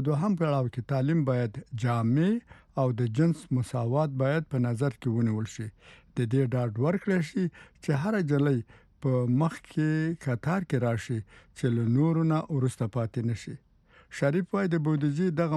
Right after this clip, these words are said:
موسسه د افغانستان د حکومت سره کار کوي چې نجونې بیرته په ښوونځي کې شامل کړي. دا وایي د کانګو په ډیموکراتیک جمهوریت کې بې ځایه شوو ماشومانو ته اوس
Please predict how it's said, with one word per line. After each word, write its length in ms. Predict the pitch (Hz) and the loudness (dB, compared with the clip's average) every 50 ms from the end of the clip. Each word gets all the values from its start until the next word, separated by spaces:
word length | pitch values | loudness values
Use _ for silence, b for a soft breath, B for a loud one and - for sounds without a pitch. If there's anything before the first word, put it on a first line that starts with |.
| 151 143 | 2 2
موسسه 320 | 135 131 120 - - 160 160 | 2 0 -2 -2 -4 -4 -2
د 140 | 143 147 131 | 0 0 0
افغانستان 580 | 120 127 123 123 120 117 - - 165 156 151 139 131 | 0 0 0 0 0 -2 -2 -2 -2 0 0 0 0
د 100 | 127 120 | -2 -2
حکومت 400 | 127 117 139 - 147 165 180 - | -2 -4 -4 -2 -2 -2 -2 -2
سره 180 | - 170 160 135 123 - | -2 -2 -2 -2 -2 -2
کار 180 | 156 165 170 156 - | -2 -2 -2 -2 -2
کوي 260 | 143 127 117 117 110 B B B B B B B B - - | -2 0 0 -2 -4 B B B B B B B B -10 -2
چې 140 | - 131 127 123 123 120 123 b b b b b b _ - | 0 2 2 2 2 0 -2 b b b b b b _ 0
نجونې 600 | 143 135 135 123 117 151 175 185 175 170 170 170 170 208 240 202 131 117 | 2 4 4 4 4 2 4 4 4 2 2 2 0 -2 -4 -6 -4 -2
بیرته 340 | 147 165 180 - - - 165 165 151 - | -2 -2 -2 -2 -2 -2 -2 -2 -4 -6
په 60 | 139 117 - | -8 -8 -4
ښوونځي 360 | - 127 123 117 117 151 156 - | -2 0 0 0 0 -2 -6 -4
کې 100 | - 170 - - | -4 -6 -4 -2
شامل 340 | - 127 117 117 117 120 113 - | -2 0 2 2 0 0 -2 -6
کړي. 160 | - - - 156 - b b b b b b b b - 160 151 | -10 -14 -14 -14 -16 b b b b b b b b -4 0 0
دا 80 | 151 147 143 143 | 2 2 2 2
وایي 200 | 139 131 120 120 b b b b b b - 156 | 0 0 -2 -4 b b b b b b -2 -2
د 100 | 143 - | 0 0
کانګو 360 | 156 143 139 139 139 143 180 202 185 - | 2 2 2 2 2 2 2 0 0 0
په 100 | - 160 139 143 | -2 -2 0 0
ډیموکراتیک 580 | 139 147 139 - 143 139 135 - - 202 170 156 | 0 0 0 0 0 -2 -2 -2 -2 -4 -2 0
جمهوریت 500 | 160 147 135 131 147 139 139 180 190 - | 2 2 2 2 2 0 0 -2 -2 -2
کې 120 | - 151 139 127 | -2 -2 -2 0
بې 100 | 127 131 123 113 | 0 0 0 0
ځایه 240 | 123 120 120 123 117 - - - | 0 0 0 -2 -4 -6 -10 -8
شوو 420 | - - 175 170 165 151 143 135 131 127 | -4 -2 0 0 2 0 0 0 0 0
ماشومانو 640 | 123 120 117 - - 135 120 127 147 165 170 170 165 143 | 0 -2 -4 -4 -2 0 2 2 2 2 2 0 0 0
ته 80 | 160 147 147 160 | 0 0 2 2
اوس 160 | 165 - | 2 0